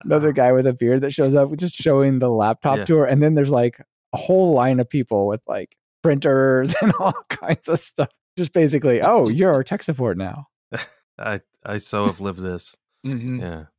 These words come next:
Speaker 1: Yeah,
Speaker 2: So
Speaker 1: I
Speaker 2: my f-
Speaker 1: have too. Ashley? Oh, go ahead,
Speaker 3: Yeah.
Speaker 1: Brian. Sorry.
Speaker 2: Yeah, no, Ashley, have you, uh, do you get this?
Speaker 3: Uh, not so much anymore, I guess. <laughs> But I,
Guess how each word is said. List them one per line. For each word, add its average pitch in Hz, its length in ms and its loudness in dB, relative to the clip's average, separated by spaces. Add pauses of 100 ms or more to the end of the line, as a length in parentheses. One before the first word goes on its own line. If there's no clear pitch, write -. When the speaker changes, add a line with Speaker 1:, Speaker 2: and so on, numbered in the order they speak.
(120)
Speaker 1:
Yeah, 92 260 -2
Speaker 2:
So 117 80 0
Speaker 1:
I - 60 0
Speaker 2:
my 110 60 0
f- 110 60 0
Speaker 1:
have 90 160 -6
too. 87 300 -4 (100)
Ashley? 135 360 -2 (280)
Oh, 160 100 2
go 160 100 2
ahead, 143 100 4
Speaker 3:
Yeah. 127 80 0
Speaker 1:
Brian. 110 200 -4
Sorry. - 200 -8 (720)
Speaker 2:
Yeah, 135 220 2
no, 131 180 0
Ashley, 123 440 0
have 92 100 -4
you, 98 260 -6
uh, 98 100 -4
do 95 140 -6
you 104 60 -2
get 107 160 -2
this? 123 260 -4 (300)
Speaker 3:
Uh, 160 360 0 (380)
not 170 220 -4
so 220 100 -8
much 202 200 -4
anymore, 185 560 -4 (100)
I 156 80 -4
guess. 147 320 -4
<laughs> 170 500 -4
But 139 300 -2
I, 131 220 -4